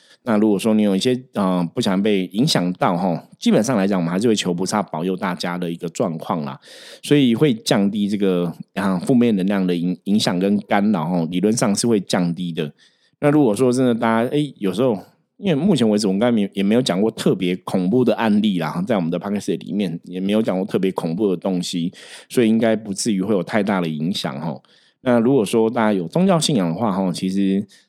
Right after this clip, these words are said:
当然哈，你可以透过你的宗教信仰的神明给你一些吼净化的能量吼，对大家也会有很大的一个帮助。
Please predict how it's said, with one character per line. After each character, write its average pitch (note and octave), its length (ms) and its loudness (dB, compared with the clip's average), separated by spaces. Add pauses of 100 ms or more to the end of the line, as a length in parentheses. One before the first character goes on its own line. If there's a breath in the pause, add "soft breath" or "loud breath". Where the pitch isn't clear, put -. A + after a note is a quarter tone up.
(100)
当 A#2+ 100 0
然 G#2+ 220 2
哈， G2 180 0
你 F#2 140 0
可 A2 120 0
以 G2 140 2
透 A#2 140 -2
过 A#2 80 4
你 G#2 100 2
的 F2+ 60 -2
宗 G#2+ 160 0
教 B2+ 120 2
信 G#2 200 0
仰 F2+ 100 0
的 E2+ 60 -2
神 F2 180 -2
明 F2+ 240 0
给 F#2+ 100 -4
你 F2 160 0
一 F2 60 -2
些 F#2 240 -2
吼 F2 240 -2
净 G2+ 260 0
化 F#2 280 -2
的 F2+ 80 -2
能 E2 260 -2
量 G#2 180 0
吼， E2 280 -6
对 F#2+ 100 -4
大 F2+ 120 -4
家 F#2 80 -2
也 D2+ 140 -4
会 F#2+ 120 -2
有 F#2 100 0
很 D#2+ 160 -6
大 F2+ 160 -6
的 E2+ 80 -4
一 E2 40 -6
个 E2 120 -4
帮 F#2 380 -4
助。 - 300 -4